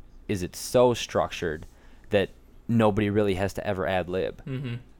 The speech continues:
Speaker 1: Like, Ben McLemore is never trying to play above his head, or Jeff Green. Like, one thing with the Rockets is they're gonna take more threes than any team we've ever seen in history, but they don't take heat checks or bad shots.
Speaker 2: Now,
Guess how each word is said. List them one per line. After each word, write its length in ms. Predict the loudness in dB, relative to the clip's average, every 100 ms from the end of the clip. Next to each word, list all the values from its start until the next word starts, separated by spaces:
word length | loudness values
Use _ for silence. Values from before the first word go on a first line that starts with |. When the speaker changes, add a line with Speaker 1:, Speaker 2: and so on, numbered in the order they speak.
| -12
Speaker 1:
Like, 260 | -8 -8 0
Ben 200 | 2 4
McLemore 560 | 2 2 0 2 2 0
is 80 |
never 240 | 0 0 0
trying 260 | -2 -2 -2
to 40 |
play 240 | -2 0
above 220 | 0 0 -2
his 120 | -2
head, 400 | 0 2 0 -4 -16 -20 -20 -16 -6
or 200 | -4 -2
Jeff 280 | 0 0
Green. 320 | 0 -2 0 0
Like, 280 | -2 -6 -14 -20 -20 -14 0
one 200 | 2 4
thing 140 | 4
with 120 | 4
the 100 | 6
Rockets 460 | 8 8 8 2 0
is 100 | 2
they're 180 | 4 4
gonna 160 | 4 2
take 220 | 0 2
more 220 | 2 2
threes 380 | 0 0 2 2
than 80 | 2
any 160 | 0 -2
team 160 | 0
we've 80 | 2
ever 180 | 2 0
seen 220 | -2 -2
in 60 | 0
history, 500 | -2 0 0 0 -4 -16 -20 -20 -20 -8 2
but 140 | 6
they 100 | 8
don't 240 | 8 6 6
take 200 | 2 2
heat 240 | -4 -2
checks 320 | 2 2 2
or 40 | 2
bad 240 | 2 2
shots. 480 | 0 -2 -4 -18 -20 -20 -20 -20 -20 -20 -20 -20 -20 -20 -20 -20 -20 -20 -20 -20 -20 -20 -6
Speaker 2:
Now, 340 | 2 4 4